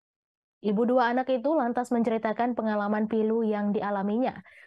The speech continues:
Jessica Iskandar menuliskan bagaimana kronologi ia ditipu oleh Christopher Stefanus Budianto atau Stephen hingga hampir sepuluh miliar. Tak hanya itu saja, ia mengaku banyak temannya yang juga menjadi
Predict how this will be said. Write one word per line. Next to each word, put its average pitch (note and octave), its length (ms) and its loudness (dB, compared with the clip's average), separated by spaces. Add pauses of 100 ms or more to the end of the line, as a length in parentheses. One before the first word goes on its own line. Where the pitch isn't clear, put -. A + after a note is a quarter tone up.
(140)
Jessica G3+ 340 0
Iskandar G#3+ 560 0
menuliskan A3+ 560 0
bagaimana G3 540 2
kronologi G3+ 580 0
ia G#3 240 0
ditipu C#4 400 0
oleh G3+ 400 0
Christopher B3 540 -2
Stefanus G#3 480 -4
Budianto G3 420 0
atau F#3+ 240 -4
Stephen A#3+ 400 -2 (240)
hingga A#3 300 2
hampir G#3+ 420 -2
sepuluh G#3 460 -2
miliar. F#3 420 -2 (400)
Tak G#3+ 180 0
hanya B3 160 2
itu B3+ 140 -2
saja, A#3+ 400 2
ia A3+ 160 0
mengaku G#3 340 0
banyak G#3 300 -2
temannya G#3 400 0
yang G3 80 0
juga G#3+ 240 -2
menjadi G3 340 0